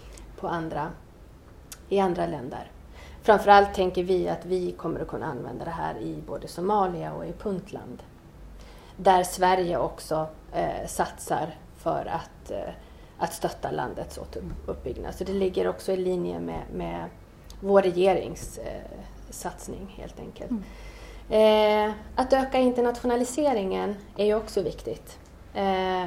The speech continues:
Speaker 1: och hör till en av våra visioner. Och, och där så får vi i alla fall till en,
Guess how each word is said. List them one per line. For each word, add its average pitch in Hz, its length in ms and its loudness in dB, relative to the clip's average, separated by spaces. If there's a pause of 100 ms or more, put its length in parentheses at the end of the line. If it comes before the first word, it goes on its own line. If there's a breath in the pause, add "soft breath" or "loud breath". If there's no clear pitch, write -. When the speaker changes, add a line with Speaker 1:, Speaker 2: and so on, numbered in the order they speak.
Speaker 1:
och 185 100 -2
hör 185 160 2
till 175 220 -4
en 165 160 -2
av 170 100 -6
våra 170 220 -2
visioner. 180 600 -6
Och, 196 340 2
och 202 140 0
där 226 540 4 (180)
så 208 500 0
får 208 220 2
vi 208 100 6
i 220 60 12
alla 208 180 6
fall 240 180 6
till 208 360 4
en, 190 240 0